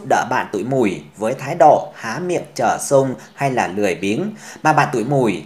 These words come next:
hãy biết làm giàu bền vững, bạn hãy dựa vào chính sức lao động chân chính của bản thân mình nữa bạn tuổi Mùi nhé. Trong vận trình ngày Chủ nhật này với bạn tuổi Mùi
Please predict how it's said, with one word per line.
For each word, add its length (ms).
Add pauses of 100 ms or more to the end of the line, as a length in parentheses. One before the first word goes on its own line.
hãy 220
biết 220
làm 260
giàu 260
bền 340
vững, 320 (120)
bạn 180
hãy 200
dựa 260
vào 100 (100)
chính 180
sức 200
lao 380
động 260
chân 240
chính 300
của 180
bản 200
thân 180
mình 240
nữa 220
bạn 180
tuổi 100
Mùi 280
nhé. 280 (1800)
Trong 160
vận 160
trình 140
ngày 180
Chủ 100
nhật 240
này 340
với 220
bạn 200
tuổi 80
Mùi 440